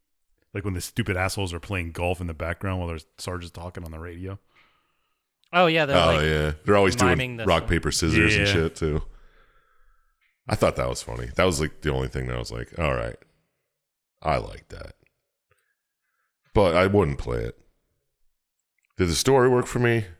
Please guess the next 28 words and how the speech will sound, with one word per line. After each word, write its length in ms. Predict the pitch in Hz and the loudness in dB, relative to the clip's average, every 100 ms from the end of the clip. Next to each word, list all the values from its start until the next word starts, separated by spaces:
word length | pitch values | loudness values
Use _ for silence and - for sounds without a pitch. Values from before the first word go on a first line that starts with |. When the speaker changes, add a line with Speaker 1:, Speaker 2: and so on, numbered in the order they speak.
| _ _ _ _ _ _ _ _ - | _ _ _ _ _ _ _ _ 0
Speaker 3:
As 260 | 143 139 | 0 0
far 460 | - 120 123 120 120 | -2 2 4 4 2
as 800 | 110 110 110 107 104 98 - - _ _ _ _ | 2 2 4 4 2 0 -2 -6 _ _ _ _
it's 180 | 104 - | -4 -2
a 60 | 98 | -4
story 460 | - 98 101 104 | -2 2 2 4
about 340 | 98 92 87 - | 2 2 0 0
these 520 | 82 78 73 - - _ _ _ _ - | -4 -2 -4 -8 -12 _ _ _ _ -10
jerk-offs 600 | - 90 92 90 87 - | 0 0 2 2 2 -2
trying 260 | - 92 85 | -2 0 2
to 140 | 71 | -2
get 260 | - 78 - | 0 -2 0
gold, 440 | 85 92 95 - _ _ _ _ _ _ _ - | 2 2 0 -4 _ _ _ _ _ _ _ -4
I 80 | |
thought 220 | - 127 78 | 2 4 4
it 80 | |
worked 400 | 69 76 73 - | 4 2 0 -4
all 100 | 76 | 0
right. 320 | 73 76 82 - _ _ _ _ _ _ _ _ _ _ _ _ _ _ _ _ - 90 | 2 2 0 -2 _ _ _ _ _ _ _ _ _ _ _ _ _ _ _ _ -6 0
I 80 | |
didn't 180 | 92 90 | 2 2
like 180 | 85 76 | 2 0
the 100 | 76 | 0
whole 180 | 82 76 | 0 0
thing 240 | 82 76 | 0 -2
that 240 | 71 69 - | -2 -4 -4
they 80 | 71 | -2
were, 180 | 69 | -2